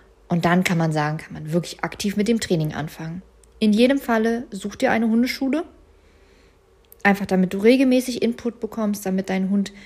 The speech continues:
regelmäßig einfach Artgenossen kennenlernt. Das heißt, nicht automatisch mit den Artgenossen spielen zu müssen, aber zumindest neben Artgenossen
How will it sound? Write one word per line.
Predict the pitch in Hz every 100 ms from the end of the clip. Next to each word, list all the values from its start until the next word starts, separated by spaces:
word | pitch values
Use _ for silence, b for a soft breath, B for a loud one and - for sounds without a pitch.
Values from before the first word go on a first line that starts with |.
| b b
regelmäßig | 202 202 226 233 220 220 220 220 208 -
einfach | 180 185 -
Artgenossen | 247 277 254 233 233 220
kennenlernt. | - 214 208 208 196 196 196 B B B
Das | 190 196
heißt, | 196 190
nicht | 220 -
automatisch | 196 196 180 175 175 180
mit | 175
den | 170
Artgenossen | - 160 165 160 170 185
spielen | - 269 285 269
zu | -
müssen, | 226 220 208
aber | 185 180
zumindest | - 202 196 190
neben | 190 180
Artgenossen | 156 175 - 165 160 - 156 160